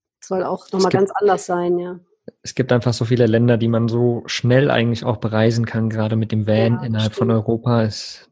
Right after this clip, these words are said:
Speaker 2: der Wahnsinn, ja.
Speaker 1: Da muss man gar nicht fliegen, ja, das stimmt.
Speaker 2: Genau, genau.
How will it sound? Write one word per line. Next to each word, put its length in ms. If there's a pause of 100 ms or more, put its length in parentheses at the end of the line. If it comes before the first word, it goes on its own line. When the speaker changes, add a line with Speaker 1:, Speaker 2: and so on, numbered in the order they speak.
Speaker 2:
der 160
Wahnsinn, 480
ja. 240
Speaker 1:
Da 60
muss 200
man 100
gar 160
nicht 140
fliegen, 480
ja, 180
das 160
stimmt. 300 (560)
Speaker 2:
Genau, 400
genau. 480